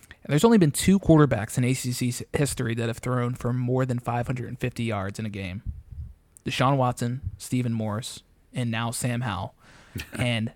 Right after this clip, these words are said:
Speaker 1: Howell is the second quarterback in A C C history to have six passing touchdowns and a rushing touchdown. Lamar Jackson was the other. So, pretty incredible performance by him. Just a, just, it's one of those games where it's like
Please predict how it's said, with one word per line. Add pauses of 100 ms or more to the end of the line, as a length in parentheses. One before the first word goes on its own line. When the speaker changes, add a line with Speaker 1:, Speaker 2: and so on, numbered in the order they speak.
Speaker 1:
Howell
is
the
second
quarterback
in
A
C
C
history (420)
to
have
six
passing
touchdowns (380)
and (220)
a
rushing
touchdown. (640)
Lamar
Jackson
was
the
other. (220)
So, (560)
pretty
incredible
performance
by
him.
Just
a,
just,
it's
one
of
those
games
where
it's
like